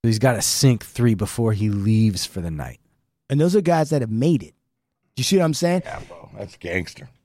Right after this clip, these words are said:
Speaker 2: Dude, those are guys that have made it. That's beyond, that's might even be beyond gangster.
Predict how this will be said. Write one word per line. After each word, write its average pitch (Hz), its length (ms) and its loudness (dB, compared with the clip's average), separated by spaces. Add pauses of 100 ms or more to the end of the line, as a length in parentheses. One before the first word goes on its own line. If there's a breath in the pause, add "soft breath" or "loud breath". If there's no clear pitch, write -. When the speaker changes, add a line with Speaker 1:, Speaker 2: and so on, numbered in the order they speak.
Speaker 2:
Dude, 156 240 4
those 190 200 4
are 247 80 6
guys 170 280 4
that 143 120 2
have 120 80 0
made 131 260 2
it. - 20 0
That's 214 160 4
beyond, 170 280 2
that's 233 260 0
might 330 220 2
even 220 220 2
be 214 120 4
beyond 175 380 4
gangster. 160 500 -2